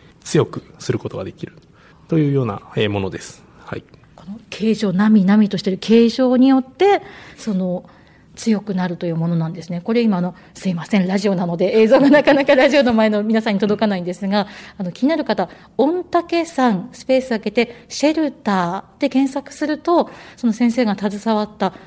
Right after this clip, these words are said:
Speaker 2: コンクリートのシェルターと、今教えてもらったこのなみなみしている、ちょっとコンクリートのものとは形が違うシェルターを画像で見ることができます。御嶽山、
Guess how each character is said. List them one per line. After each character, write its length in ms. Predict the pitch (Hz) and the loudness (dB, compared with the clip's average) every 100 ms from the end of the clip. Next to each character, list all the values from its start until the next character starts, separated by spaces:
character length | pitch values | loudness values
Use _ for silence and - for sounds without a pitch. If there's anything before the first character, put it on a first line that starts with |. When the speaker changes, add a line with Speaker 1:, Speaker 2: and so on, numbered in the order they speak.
| - | -6
Speaker 2:
コ 120 | - | -2
ン 120 | 294 | 0
ク 160 | 285 330 | 0 0
リ 140 | 349 | 0
ー 20 | 339 | 2
ト 100 | 254 | 2
の 120 | 220 | 2
シ 120 | - | 2
ェ 60 | 226 | 0
ル 100 | 214 | -2
タ 220 | 208 190 | -4 -4
ー 20 | |
と、 200 | 190 262 | 0 0
今 180 | 294 294 190 | 2 0 0
教 140 | 233 | -2
え 20 | |
て 80 | 214 | -2
も 60 | 196 | -2
ら 0 | |
っ 20 | |
た 60 | |
こ 100 | - | 0
の 140 | 190 180 - | -2 -2 -4
な 160 | - 269 | 2 4
み 180 | 302 233 | 4 4
な 140 | 226 | 4
み 160 | 226 196 | 4 2
し 80 | - | 0
て 120 | 208 | 0
い 60 | |
る、 180 | 185 185 - - - | 2 0 -2 -14 -6
ち 80 | 427 | -4
ょ 20 | |
っ 80 | 403 | -2
と 100 | 262 | -2
コ 140 | - | 0
ン 80 | 285 | 0
ク 140 | 269 | 0
リ 80 | 277 | -2
ー 40 | 277 | 0
ト 100 | 214 | 0
の 100 | 190 | 0
も 80 | |
の 100 | 196 | -2
と 80 | 190 | -2
は 100 | 180 | -4
形 360 | 170 214 233 233 | -6 -8 -6 -2
が 80 | 226 | -2
違 20 | |
う 40 | 233 233 240 240 - - | 0 2 2 2 -6 -10
シ 120 | - | -2
ェ 40 | 254 | -2
ル 100 | 247 | 0
タ 220 | 202 180 | -4 0
ー 20 | |
を 220 | 208 196 - - | 0 -2 -6 -6
画 100 | 247 | -4
像 240 | 254 302 | -2 -4
で 300 | 302 285 285 | -2 0 2
見 140 | 233 269 | 2 0
る 80 | 254 | 0
こ 120 | 214 | -4
と 140 | 208 | -4
が 180 | 185 175 | -4 -4
で 120 | 180 | -4
き 180 | 190 190 | -4 -4
ま 140 | 170 | -4
す。 200 | 190 180 - - - - _ - - _ _ - | -4 -6 -10 -14 -20 -20 _ -20 -20 _ _ 0
御 180 | 233 | 2
嶽 300 | 226 233 233 | 2 -2 -2
山、 320 | 214 196 170 | -4 -2 -4